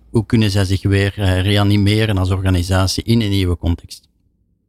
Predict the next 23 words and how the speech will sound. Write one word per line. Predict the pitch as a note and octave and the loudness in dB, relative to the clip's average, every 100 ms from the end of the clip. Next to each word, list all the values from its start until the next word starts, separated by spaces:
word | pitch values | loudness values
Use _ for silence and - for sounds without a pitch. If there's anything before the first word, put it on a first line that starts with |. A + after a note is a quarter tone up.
| _ - | _ -6
En | - | 0
die | C3 | 2
snelheid | A2+ - A#2 B2 C3+ A#2+ A2 - - | 4 2 2 4 2 2 -2 -6 -2
waarmee | G#2+ G2+ G#2+ | 0 2 0
dat, | G2+ - | 0 -2
dat | G2+ | -4
gebeurt. | G2 G#2+ G#2+ - | -2 0 -2 -2
Dus | G#2 | -6
als | - | -4
we | - A2 | 0 2
hele | F#2 A#2+ C#3 | 2 2 0
grote | A2+ A2 B2+ - | 0 0 0 0
dingen | A#2 A#2 | 0 2
moeten | A2 A2+ | 0 0
gaan | G#2+ | 0
opzetten, | A2+ - A2+ - A2 _ _ - _ _ _ _ | 0 -2 -2 -4 -6 _ _ -20 _ _ _ _
ja, | - - | -8 -4
dat | G#2 F#2+ | 0 0
is | F#2+ | 0
belangrijk, | G2+ F#2 C3 D3 B2 | 0 2 2 2 0
denk | A#2+ B2 | 0 0
ik, | B2 | 0
maar | G2 | 0